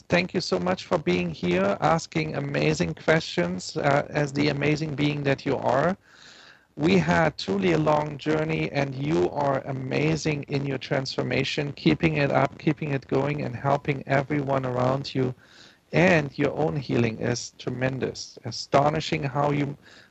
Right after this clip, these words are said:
how you're moving into your transformation, and we're grateful for that, Melissa.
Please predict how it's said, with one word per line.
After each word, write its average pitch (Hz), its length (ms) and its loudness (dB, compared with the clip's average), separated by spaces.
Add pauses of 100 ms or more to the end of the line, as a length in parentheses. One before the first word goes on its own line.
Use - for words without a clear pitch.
how 139 80 0
you're 143 160 2
moving 156 420 2
into 151 320 0
your 143 120 4
transformation, 139 840 0
and 120 120 -2
we're 127 120 2
grateful 135 440 0
for 120 180 -2
that, 104 220 -2
Melissa. - 440 -8